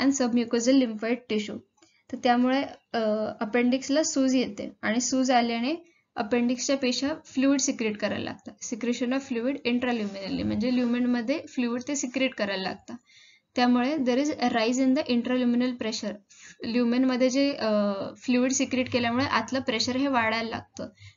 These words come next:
आणि जसं pressure वाढेल त्यामुळे mucosal ischemia होईल, म्हणजे, अ, अपेंडिक्सचा रक्तपुरवठा हा कमी होतो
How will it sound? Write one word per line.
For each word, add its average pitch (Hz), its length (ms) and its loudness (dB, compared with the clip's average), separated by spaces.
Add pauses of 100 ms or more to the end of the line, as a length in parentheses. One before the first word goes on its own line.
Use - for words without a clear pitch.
आणि 226 180 -2
जसं 247 220 0
pressure 247 360 -2
वाढेल 247 380 0
त्यामुळे 240 300 0
mucosal 240 520 0
ischemia 247 560 0
होईल, 208 200 -2
म्हणजे, 214 360 -2 (440)
अ, 214 80 -2
अपेंडिक्सचा 233 720 -2
रक्तपुरवठा 240 640 -2
हा 277 120 0
कमी 240 280 -2
होतो 214 400 -6